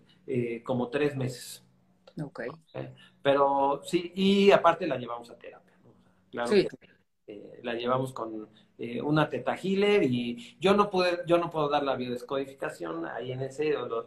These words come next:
Speaker 1: tuve que llevarlo con otra chica, este, pero, este, sí tenía mucho enojo,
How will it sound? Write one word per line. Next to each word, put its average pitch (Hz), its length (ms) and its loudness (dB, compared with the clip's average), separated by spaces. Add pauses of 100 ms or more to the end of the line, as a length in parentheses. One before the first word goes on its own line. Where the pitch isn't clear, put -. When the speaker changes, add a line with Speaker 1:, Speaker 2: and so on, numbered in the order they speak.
(140)
Speaker 1:
tuve 120 260 -6
que 107 180 -4
llevarlo 113 440 -12
con 113 140 -14
otra 117 260 -18
chica, - 400 -8 (380)
este, 117 360 -10
pero, 113 1040 -4 (380)
este, - 420 -16
sí 175 300 4
tenía 139 280 0
mucho 139 340 -2
enojo, 139 540 0